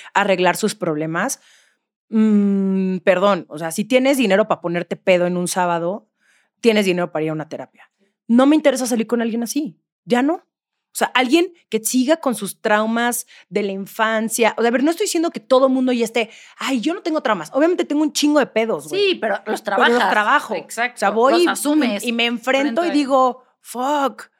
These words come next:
Speaker 1: ok, no me había dado cuenta que ahora tenía que trabajar en esto". Es desagradable, sí, es horrible también, es doloroso, claro que sí, pero ¿qué crees? Voy y los confronto, no voy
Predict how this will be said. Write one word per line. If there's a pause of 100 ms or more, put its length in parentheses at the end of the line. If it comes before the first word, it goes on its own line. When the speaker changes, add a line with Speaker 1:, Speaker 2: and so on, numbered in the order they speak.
(220)
Speaker 1:
ok, (300)
no
me
había
dado
cuenta
que
ahora
tenía
que
trabajar
en
esto".
Es (640)
desagradable,
sí,
es
horrible
también,
es
doloroso,
claro
que
sí, (340)
pero
¿qué
crees?
Voy
y
los
confronto, (280)
no
voy